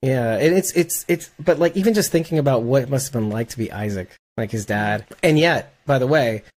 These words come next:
when, when you start hearing all the noises, you realize at some point the military does come in, or this, I'll get to exactly what they're, what they're called.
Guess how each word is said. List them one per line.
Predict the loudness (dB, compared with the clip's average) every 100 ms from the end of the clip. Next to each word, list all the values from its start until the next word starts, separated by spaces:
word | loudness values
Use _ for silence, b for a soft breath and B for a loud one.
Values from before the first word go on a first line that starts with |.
| -4
when, | 2 4 2 0 2
when | 2
you | 2
start | 2 0 2
hearing | 0 0 0
all | 0
the | 2
noises, | 4 4 2 -2 -2
you | 2
realize | 4 4 2
at | -2
some | 0 -2 0
point | 0 0 -4 -8
the | -4
military | 0 0 0 -2 0
does | -2 -2 -8 _ _ -6
come | -2 0
in, | 0 -2
or | -2
this, | -2 -4 B B -20 -12
I'll | -6 -4
get | -2
to | -2 -2
exactly | 0 2 2 2 0
what | 0
they're, | -2 -2
what | -4 -6
they're | -6
called. | 0 0 0 -4